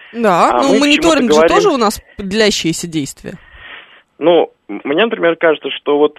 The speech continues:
Speaker 2: есть такие выражения, как зани-, заниматься гимнастикой, заниматься бизнесом.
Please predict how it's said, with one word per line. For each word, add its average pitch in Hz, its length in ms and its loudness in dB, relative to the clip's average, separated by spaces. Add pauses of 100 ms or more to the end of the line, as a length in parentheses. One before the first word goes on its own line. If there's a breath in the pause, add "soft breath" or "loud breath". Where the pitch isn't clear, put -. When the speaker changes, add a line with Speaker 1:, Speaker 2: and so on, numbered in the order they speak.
Speaker 2:
есть 139 220 -8
такие 156 260 -4
выражения, 175 360 -2
как 127 180 -4
зани-, 143 260 -4
заниматься 151 520 -4
гимнастикой, 120 1000 -4
заниматься 143 500 -6
бизнесом. 113 800 -10